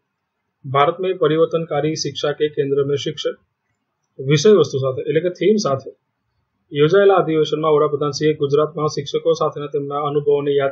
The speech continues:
કરતા જણાવ્યું કે ગુજરાતના શિક્ષકો સાથેના અનુભવો રાષ્ટ્રીય સ્તરે શિક્ષા નીતિના ઘડતરમાં તેમના દિશા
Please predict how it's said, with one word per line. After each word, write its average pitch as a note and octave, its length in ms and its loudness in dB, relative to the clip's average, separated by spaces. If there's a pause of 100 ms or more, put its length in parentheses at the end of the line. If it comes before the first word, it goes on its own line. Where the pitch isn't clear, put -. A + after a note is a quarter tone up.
કરતા C#3 220 -4
જણાવ્યું D3 400 -2
કે D3 220 0
ગુજરાતના D3+ 600 -2
શિક્ષકો F3 540 -4
સાથેના D3 420 -4
અનુભવો C#3+ 560 0 (380)
રાષ્ટ્રીય D3 400 0
સ્તરે D#3+ 360 2
શિક્ષા D#3 380 -6
નીતિના C#3+ 460 -4
ઘડતરમાં D#3 580 -4
તેમના C#3+ 480 -6 (480)
દિશા D#3+ 580 -2